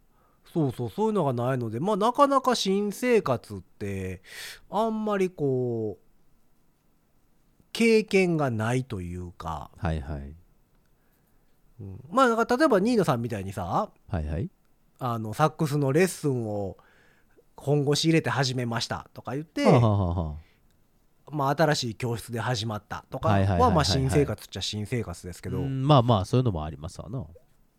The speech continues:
Speaker 1: まあ、だからといってさ、こう、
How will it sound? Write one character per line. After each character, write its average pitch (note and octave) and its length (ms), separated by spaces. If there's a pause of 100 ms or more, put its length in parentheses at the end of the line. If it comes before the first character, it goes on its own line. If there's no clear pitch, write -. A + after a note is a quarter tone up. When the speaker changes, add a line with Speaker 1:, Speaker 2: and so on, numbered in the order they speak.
(800)
Speaker 1:
ま B3+ 140
あ、 F#3+ 40
だ A#3+ 140
か D#4 140
ら C4 120
と D#3 160
い D3 80
っ D#3+ 40
て - 180
さ、 G#2+ 320
こ A#2 420
う、 - 40